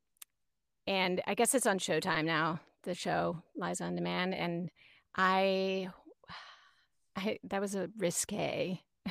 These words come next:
<laughs> I was in my lingerie for that one. Um, funny. It was a funny, <laughs> funny one. <laughs> Um, that was a lot of fun. Um, let's see.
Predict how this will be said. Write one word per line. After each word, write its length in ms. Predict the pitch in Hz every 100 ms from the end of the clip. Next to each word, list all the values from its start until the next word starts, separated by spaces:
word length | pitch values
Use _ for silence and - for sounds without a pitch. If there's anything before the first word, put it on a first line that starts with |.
| -
<laughs> 380 | _ - - -
I 40 |
was 140 | 226 233
in 160 | 226
my 140 | 208 165
lingerie 1120 | 170 175 170 180 185 165 165 170 143 131 156
for 100 | 190
that 200 | 160 143
one. 240 | 143 165 247 294 302 -
Um, 340 | 214 196 180 - - -
funny. 320 | 240 190 85 -
It 80 |
was 140 | 202 202
a 40 |
funny, 340 | - 202 156 170 - - - -
<laughs> 440 | _ 147 - 208
funny 200 | 247 220
one. 280 | 175 165 190
<laughs> 60 | - 480 - 480 - 453 466 440 440 349
Um, 460 | 226 233 247 254 247
that 180 | 220 220
was 120 | 269
a 60 | 277
lot 200 | 262 226
of 80 | 247
fun. 380 | 214 180 202 220 214
Um, 680 | 214 208 202 202 208 202 - _ _ _ _ _ _ _ _ _ _ _ - - _ _ _ _ -
let's 240 | 202 -
see. 600 | - 226 185 175 170 175